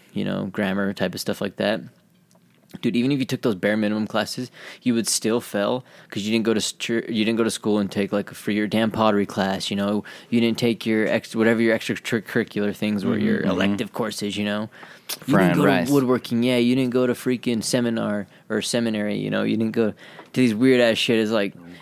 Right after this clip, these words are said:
Speaker 1: like, they're good learning skill things, I guess, to kinda give you ideas. But dude, it's so funny. It's funny that that's, like, the barrier and stuff. Like, that's kinda shit that they should, you should almost be doing in elementary, you know? Having the option to choose all these kinda things, and you're like, "Hmm, I wanna do these type of things and that," and, like,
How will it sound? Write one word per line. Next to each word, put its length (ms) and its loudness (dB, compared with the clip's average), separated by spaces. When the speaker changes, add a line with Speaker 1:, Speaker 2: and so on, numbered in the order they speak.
Speaker 1:
like, 280 2
they're 140 4
good 280 4
learning 320 4
skill 300 0
things, 240 0
I 80 2
guess, 160 0
to 80 -4
kinda 180 0
give 220 0
you 100 2
ideas. 560 0
But 140 -2
dude, 160 2
it's 100 -2
so 260 2
funny. 380 -2
It's 220 -6
funny 220 0
that 120 0
that's, 240 0
like, 160 -4
the 60 -4
barrier 540 -2
and 200 -6
stuff. 220 -4
Like, 160 -4
that's 160 0
kinda 180 2
shit 260 -2
that 100 -4
they 120 -2
should, 380 -4
you 160 -4
should 140 -2
almost 240 0
be 100 -2
doing 160 -6
in 100 -8
elementary, 440 -8
you 60 -6
know? 260 -6
Having 260 2
the 100 4
option 320 -2
to 80 0
choose 340 0
all 100 0
these 120 -2
kinda 200 -4
things, 360 -6
and 100 -6
you're 100 -6
like, 100 -8
"Hmm, 140 -4
I 80 -4
wanna 200 -2
do 100 0
these 240 0
type 160 -2
of 80 -6
things 300 -6
and 100 -6
that," 240 -6
and, 180 -6
like, 200 -6